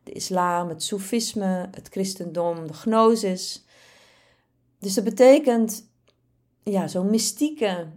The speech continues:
variant van een religie zou je eigenlijk wel kunnen zien als een eigenwijze variant,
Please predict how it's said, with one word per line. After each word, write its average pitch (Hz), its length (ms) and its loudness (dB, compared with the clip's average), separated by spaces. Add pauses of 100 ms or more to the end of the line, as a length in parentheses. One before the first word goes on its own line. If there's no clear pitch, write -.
(160)
variant 190 680 -2
van 185 180 -6
een 170 120 -6
religie 196 520 -4
zou 180 280 -2
je 175 80 -2
eigenlijk 170 360 -10
wel 160 160 -6
kunnen 160 360 -10
zien 185 360 -6
als 151 260 -8
een 143 420 -10
eigenwijze 170 1080 -2 (400)
variant, 147 840 -6